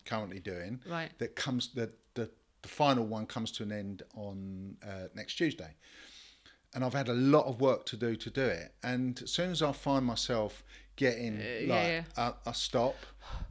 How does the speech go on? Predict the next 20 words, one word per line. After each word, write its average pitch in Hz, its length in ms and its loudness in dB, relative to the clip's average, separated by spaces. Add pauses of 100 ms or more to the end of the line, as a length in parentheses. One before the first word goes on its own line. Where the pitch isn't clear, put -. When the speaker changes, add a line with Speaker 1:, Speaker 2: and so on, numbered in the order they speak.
(140)
Speaker 2:
Go. - 100 -4
Speaker 1:
Yeah, 135 120 0 (220)
go 127 160 2
Speaker 2:
Yeah, 110 200 -2
Speaker 1:
out. - 100 -6
Be-, 139 160 -4
Speaker 2:
focus. - 320 -10
Speaker 1:
it's 131 120 -4
being 156 220 2
aware 156 260 0
of 92 100 -6
it. 85 160 -8
Awareness 139 440 4
precedes 123 460 -4
change. 104 520 -8 (260)
Speaker 2:
Like 156 220 -10
that. 147 140 -14 (760)
Speaker 1:
A 131 140 6
C 127 260 2
T, 101 400 -2